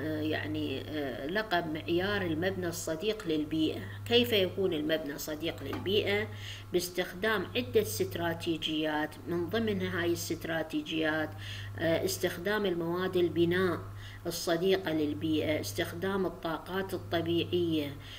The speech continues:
آه، الطابع المعماري المتوافق مع البيئة، أساليب الحفاظ على الماء داخل المباني، التصميم الصوتي وتجنب الضوضاء، جودة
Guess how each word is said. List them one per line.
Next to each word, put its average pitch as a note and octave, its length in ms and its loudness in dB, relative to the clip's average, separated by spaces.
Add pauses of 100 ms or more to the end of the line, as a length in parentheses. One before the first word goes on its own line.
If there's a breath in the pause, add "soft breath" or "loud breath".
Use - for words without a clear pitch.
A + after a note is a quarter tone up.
(180 loud breath)
آه، E3 260 0
الطابع F#3 460 0
المعماري F3+ 640 0
المتوافق F3 760 -2
مع E3 220 -4
البيئة، E3 600 2 (220)
أساليب F3+ 480 2
الحفاظ F3+ 540 -2
على E3 240 0
الماء F3 280 0
داخل E3+ 400 0
المباني، D#3 800 0 (420 loud breath)
التصميم G3+ 640 0
الصوتي G3 500 2
وتجنب F3 600 2
الضوضاء، D#3+ 680 0 (540 loud breath)
جودة G3+ 420 6